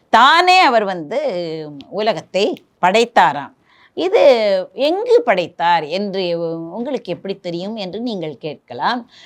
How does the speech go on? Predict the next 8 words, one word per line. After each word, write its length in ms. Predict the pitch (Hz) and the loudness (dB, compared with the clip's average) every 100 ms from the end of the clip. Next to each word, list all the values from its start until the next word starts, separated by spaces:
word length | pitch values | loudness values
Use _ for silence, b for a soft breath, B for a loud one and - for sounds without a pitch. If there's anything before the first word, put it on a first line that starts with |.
| B | B
முருகன் 720 | 202 254 320 302 220 214 202 | -2 0 0 -2 -4 -8 -8
காஞ்சிபுரம் 600 | 190 247 277 311 240 185 | -2 0 0 -2 -4 -4
சென்றால் 440 | 170 180 170 175 196 240 | -8 -8 -4 -2 -2 -4
குமரக்கோட்டம் 680 | 285 - - 190 - 170 | -4 -4 -2 -4 -4 -8
என்று 340 | 170 151 160 151 | -6 -6 -6 -8
இருக்கும். 500 | 151 - 180 359 311 B B | -10 -6 -4 -4 -8 B B
அந்த 320 | 226 233 214 | 0 4 2
படைத்த, 1080 | 208 214 285 320 302 294 240 196 185 175 | 4 4 6 4 4 4 6 6 2 0